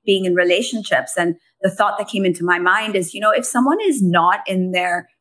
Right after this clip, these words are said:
you know, like, dream relationship, if they're not with their soulmate, the first thing I wanna put out there is it's because they haven't let themselves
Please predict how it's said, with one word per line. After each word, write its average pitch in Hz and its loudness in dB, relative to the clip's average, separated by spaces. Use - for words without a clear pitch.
you 175 0
know, 175 2
like, 165 -2
dream 202 2
relationship, 175 0
if 170 -8
they're 208 0
not 220 2
with 240 -2
their 254 0
soulmate, 175 0
the 202 -6
first 277 2
thing 247 0
I 202 2
wanna 190 0
put 180 -2
out 185 4
there 165 2
is 175 -2
it's 190 -18
because 302 0
they 240 0
haven't 247 0
let 233 -2
themselves 185 0